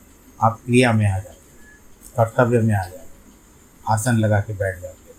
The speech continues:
पंडित जी पूजा शुरू कराते हैं। या कोई भी ऐसा अनुष्ठान होता है, यज्ञ अनुष्ठान हुआ, पूजा अनुष्ठान हुआ, जिसमें देवताओं का आवाहन भी,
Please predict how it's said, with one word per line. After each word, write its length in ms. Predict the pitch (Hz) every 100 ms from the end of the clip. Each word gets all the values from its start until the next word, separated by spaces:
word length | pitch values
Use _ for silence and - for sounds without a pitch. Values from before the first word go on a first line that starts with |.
| 110
पंडित 280 | 104 110
जी 100 | 104
पूजा 320 | 104 104 98 95
शुरू 220 | - -
कराते 1160 | - - - - - - - - _ - -
हैं। 60 | 120
या 100 | 135
कोई 220 | 143 147
भी 100 | 156
ऐसा 240 | 135 113 117
अनुष्ठान 440 | 117 - 135 120
होता 180 | 107 107
है, 140 | 98
यज्ञ 180 | 107 104
अनुष्ठान 460 | 104 107 - 104 98
हुआ, 180 | 101 104 - - - - -
पूजा 260 | 110 107 117
अनुष्ठान 480 | 107 110 110 101 98
हुआ, 160 | 98 - - - - - - - _ - -
जिसमें 300 | 123 113 127
देवताओं 400 | 104 107 107 110
का 120 | 107 101
आवाहन 300 | 98 101
भी, 120 | 101